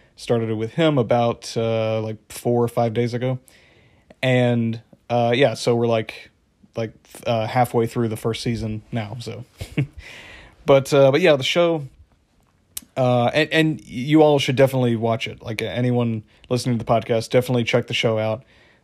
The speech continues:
uh, especially if you like any of the other H B O hour-long dramas. You know, this is a, y-, this is another one to add to the, the list of good ones.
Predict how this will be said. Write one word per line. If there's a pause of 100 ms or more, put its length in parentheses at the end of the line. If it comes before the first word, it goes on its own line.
uh,
especially
if
you
like
any
of
the
other (640)
H
B
O
hour-long
dramas.
You
know,
this
is
a,
y-,
this
is
another
one
to
add
to (560)
the,
the
list
of
good
ones.